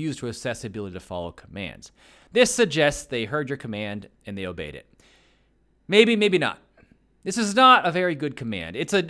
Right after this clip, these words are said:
a decent screen because it's very simple, yeah, but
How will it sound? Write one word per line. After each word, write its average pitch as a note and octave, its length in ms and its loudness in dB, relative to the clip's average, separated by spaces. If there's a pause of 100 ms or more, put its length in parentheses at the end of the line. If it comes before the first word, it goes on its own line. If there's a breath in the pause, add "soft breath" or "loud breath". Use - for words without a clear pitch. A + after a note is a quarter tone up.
a G3 160 4
decent G#3+ 500 -6
screen C3+ 540 -4
because B2 220 -8
it's G#2+ 60 -12
very A2 200 -6
simple, A2 540 -6 (220)
yeah, G2 340 -10 (400 soft breath)
but E3 320 0